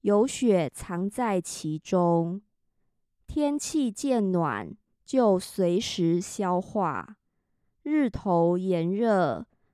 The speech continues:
便从原处干涸。结伴的客旅离弃大道，顺河偏行，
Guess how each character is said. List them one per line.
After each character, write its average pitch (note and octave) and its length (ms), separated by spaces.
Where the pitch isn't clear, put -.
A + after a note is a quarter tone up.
便 C#4+ 280
从 F#3 480
原 F#3 300
处 A3 500
干 A3+ 340
涸。 D#3+ 580
结 G3 320
伴 B3+ 320
的 G3 280
客 C4 400
旅 F3 400
离 F3 220
弃 G#3+ 460
大 F#3+ 320
道， D3+ 480
顺 C4+ 400
河 E3 400
偏 G#3 400
行， D#3 640